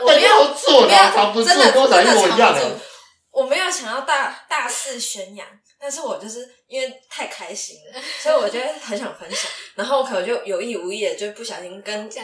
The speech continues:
Speaker 1: 一个人讲了这件事情，然后又会再跟第二个人、第三个人、第四个人、
Speaker 2: 对，对，对，
Speaker 1: 第五个人。
Speaker 2: 我有点好奇，你在讲这件事情的时候，你是粗糙的炫耀，还是你这种包装过后的炫耀？
Speaker 1: 不是炫耀，
Speaker 2: 你会怎么样？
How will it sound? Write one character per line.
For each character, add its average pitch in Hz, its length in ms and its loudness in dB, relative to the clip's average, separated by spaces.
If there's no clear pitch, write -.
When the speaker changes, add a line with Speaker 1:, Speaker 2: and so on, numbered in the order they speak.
Speaker 1:
一 247 140 -10
个 214 80 -4
人 175 160 -6
讲 151 100 -16
了 - 60 -16
这 175 80 -14
件 180 140 -14
事 - 160 -12
情， - 180 -18
然 185 100 -16
后 202 140 -12
又 233 140 -8
会 240 140 -12
再 208 140 -14
跟 196 180 -12
第 214 180 -14
二 190 60 -8
个 175 80 -14
人、 - 140 -18
第 208 100 -10
三 - 160 -8
个 262 60 -8
人、 269 240 2
第 269 120 6
四 359 240 0
个 277 60 4
人、 - 80 8
Speaker 2:
对， - 100 8
对， - 20 6
对， - 80 6
Speaker 1:
第 - 120 4
五 - 60 2
个 - 100 -4
人。 151 80 2
Speaker 2:
我 170 80 10
有 - 0 -
点 156 100 4
好 175 160 6
奇， 123 280 -6
你 147 80 -6
在 254 100 6
讲 - 180 -2
这 208 80 2
件 233 80 6
事 233 60 -2
情 214 100 0
的 170 60 2
时 170 60 0
候， 170 140 2
你 - 60 -8
是 196 100 -6
粗 240 240 -2
糙 240 160 4
的 160 100 4
炫 165 200 0
耀， 156 100 4
还 - 160 -4
是 185 120 -8
你 156 120 -8
这 165 80 2
种 - 160 0
包 180 140 0
装 180 200 -2
过 156 160 0
后 117 160 0
的 117 60 -6
炫 120 180 -8
耀？ 113 100 -10
Speaker 1:
不 - 180 -10
是 - 180 0
炫 403 200 -2
耀， 339 40 -4
Speaker 2:
你 - 0 -
会 - 0 -
怎 269 80 -8
么 262 60 -8
样？ 277 220 -6